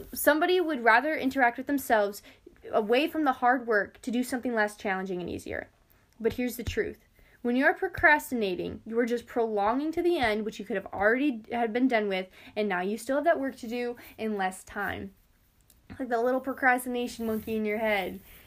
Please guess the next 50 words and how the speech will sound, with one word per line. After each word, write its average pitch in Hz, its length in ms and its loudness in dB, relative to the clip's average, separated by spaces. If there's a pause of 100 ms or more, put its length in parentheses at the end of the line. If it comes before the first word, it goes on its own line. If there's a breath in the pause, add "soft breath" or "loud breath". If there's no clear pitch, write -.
(160 loud breath)
you 214 120 -4
know? 208 380 -2
And 226 380 -2 (380)
I, 269 400 0 (140)
I 240 120 2
see 262 220 -2
it. 226 60 -2
That's, 233 160 4
like, 285 120 -2
one 240 140 -2
of 240 60 -2
the 220 60 -2
things, 240 220 -4
like, 208 100 0
with 208 140 -2
working 214 280 -4
with 220 120 -4
students 220 400 -6
that 196 100 -2
I 196 80 2
work 208 240 -2
with, 202 200 -2
you 202 80 -6
know, 190 240 -4
and 196 320 -6 (400 loud breath)
working 240 240 -4
with 220 140 -2
them 208 140 0
is, 214 140 0
like, 220 180 0
they'll 262 100 -2
be 269 120 -2
like, 254 240 -2
"I 277 100 -4
don't 311 100 -4
wanna 311 180 -2
do 277 120 -2
my 220 120 -2
homework. 196 680 -8
It's 220 160 -6
boring. 233 640 -2
It's 214 160 -6
hard. 254 640 0
It's 220 300 -4
this, 262 300 0
it's 220 140 -6
that." 254 260 2
And 240 80 -2
I'm 240 160 0
like, 247 360 -2